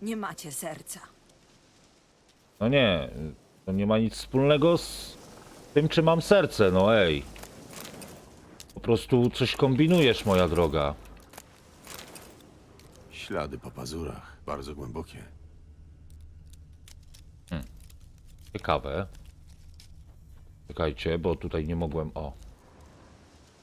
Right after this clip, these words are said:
Speaker 3: Hmm, to raczej nie robota człowieka. Hmm,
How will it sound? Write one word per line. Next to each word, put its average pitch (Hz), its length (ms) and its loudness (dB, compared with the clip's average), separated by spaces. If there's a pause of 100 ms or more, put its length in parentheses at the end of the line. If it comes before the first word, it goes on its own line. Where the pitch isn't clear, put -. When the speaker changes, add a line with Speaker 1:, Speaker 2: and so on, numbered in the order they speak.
(300)
Speaker 3:
Hmm, 76 580 -8 (120)
to 82 160 -10
raczej 71 380 -10
nie 69 160 -8
robota 69 360 -10
człowieka. - 560 -14 (4000)
Hmm, 78 280 -14